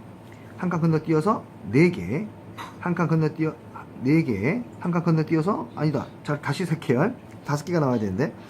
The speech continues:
B가 여기 있을 때 C는 존재할 수가 없고요. B가 여기 있을 때 C는 여기 있으면 돼요. 이, 이 가운데 선을 따라가면 돼요.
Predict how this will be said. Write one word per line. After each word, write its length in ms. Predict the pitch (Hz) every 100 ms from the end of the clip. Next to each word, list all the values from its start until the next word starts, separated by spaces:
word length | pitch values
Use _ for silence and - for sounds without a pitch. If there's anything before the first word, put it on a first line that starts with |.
| - - - -
B가 220 | 226 202
여기 140 | 175
있을 220 | 190 185
때 100 | 175
C는 400 | 165 196 185 202
존재할 340 | 196 139 143 151
수가 200 | - 135
없고요. 400 | 135 113 151 233 - - - - - -
B가 220 | 175 160
여기 100 | 151
있을 140 | 147
때 80 | 147
C는 420 | - 165 165 226 - -
여기 200 | 131 165
있으면 300 | 185 160 104
돼요. 160 | 85 85 - -
이, 280 | 139 151 143 -
이 260 | 139 151 139 -
가운데 460 | 135 170 214 196
선을 200 | 175 139
따라가면 360 | 156 151 127 87
돼요. 180 | 82